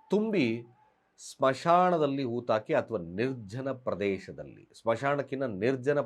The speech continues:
ಪ್ರದೇಶದಲ್ಲಿ ಹೂತಾಕಿ ತಿರುಗಿ ನೋಡದಲ್ಲೇ ವಾಪಸ್ ಬನ್ನಿ. ಇದನ್ನ ಹಲವಾರು ರೆಪಿಟೇಷನ್ಸ್ ಮಂಗಳವಾರಗಳಂದು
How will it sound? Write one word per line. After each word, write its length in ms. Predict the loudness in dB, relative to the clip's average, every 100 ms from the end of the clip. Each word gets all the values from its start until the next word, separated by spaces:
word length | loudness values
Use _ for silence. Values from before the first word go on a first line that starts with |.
| -4
ಪ್ರದೇಶದಲ್ಲಿ 760 | 0 2 2 -2 -6 -6 -4 -6 -6 _ _
ಹೂತಾಕಿ 560 | -6 -2 0 0 -2 -8 -8 -4
ತಿರುಗಿ 260 | -4 -4 -6
ನೋಡದಲ್ಲೇ 340 | -6 -6 -4 -6 -8 _ -8
ವಾಪಸ್ 280 | -8 -8 -16
ಬನ್ನಿ. 200 | -20 -20 _ _ _
ಇದನ್ನ 260 | 0 2 4 2
ಹಲವಾರು 480 | 4 4 6 6 6 4
ರೆಪಿಟೇಷನ್ಸ್ 720 | 2 0 2 4 4 0 -8 -6
ಮಂಗಳವಾರಗಳಂದು 880 | -6 -2 0 2 2 -2 -4 -6 -8